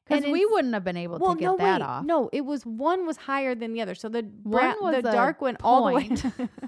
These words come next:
Speaker 1: <laughs> Like a mountain. <laughs> And then the other one
Speaker 2: A
Speaker 1: was
Speaker 2: peak and a valley
Speaker 1: Yeah.
Speaker 2: is what we had. Well, so then instead of moving
Speaker 1: Mm-hmm.
Speaker 2: down the one, she just
Speaker 1: She moved
Speaker 2: decides
Speaker 1: up
Speaker 2: to
Speaker 1: the
Speaker 2: move
Speaker 1: other.
Speaker 2: up the other one. So then they're both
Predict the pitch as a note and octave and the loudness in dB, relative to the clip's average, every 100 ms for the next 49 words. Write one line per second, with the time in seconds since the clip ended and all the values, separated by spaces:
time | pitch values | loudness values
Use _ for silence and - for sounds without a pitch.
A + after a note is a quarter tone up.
0 | - C4 - - - - G4+ - F#4 _ | -12 -8 -6 -6 -6 -6 -4 -2 -2 _
1 | A#3+ A#3 A3+ A#3+ B3+ G#3 F#3 G#3 - _ | -2 0 2 4 4 2 -6 -6 -10 _
2 | _ _ _ _ _ _ F4+ F#4+ - - | _ _ _ _ _ _ -6 -4 -6 2
3 | G4+ D#4 C#4 C#4 C4+ C#4 F4+ F#4 D4+ B3+ | 4 6 2 0 2 0 2 2 2 2
4 | B3 F#4 - - D#4 A#3+ G#3 G3+ G3+ D#3+ | 4 2 0 -2 0 4 4 4 2 -6
5 | B3+ A3 D#4+ F4 F#3 G#3 F#3+ F3+ G3 F3 | -10 -4 0 0 -2 -2 -2 -2 -6 -8
6 | - - - - - D#4 E4+ - - F4 | -12 -20 -20 -20 -6 2 2 2 -2 -2
7 | D#4 E4 E4+ - D4 - - E4+ F#4+ G4 | -2 -2 -4 -4 -6 -6 -4 -2 2 0
8 | C#4+ - - - B3 A#3+ F#3 C#4 B3+ G#3 | 0 -8 -20 -8 -2 0 0 -2 -2 -4
9 | G3 G3 A3 C4 A#3 G3+ F3 G3+ E4 - | -2 0 0 0 0 -2 -2 -2 -2 -6
10 | _ - D#4+ D4 D#4 G#3+ G3+ C4 F3+ E3+ | _ -12 -8 -8 -6 -2 0 0 0 -2
11 | B3 C4 E3 D#3+ B3 C4 B3+ A3+ G3+ C#4+ | 0 0 -2 2 0 0 -4 -2 -2 -2
12 | F4 G4 F#4+ A#3+ C#4 C#4 B3+ G#3+ C4 D4+ | -2 -2 -2 -4 -2 -2 -2 -2 4 4
13 | F#4 | 4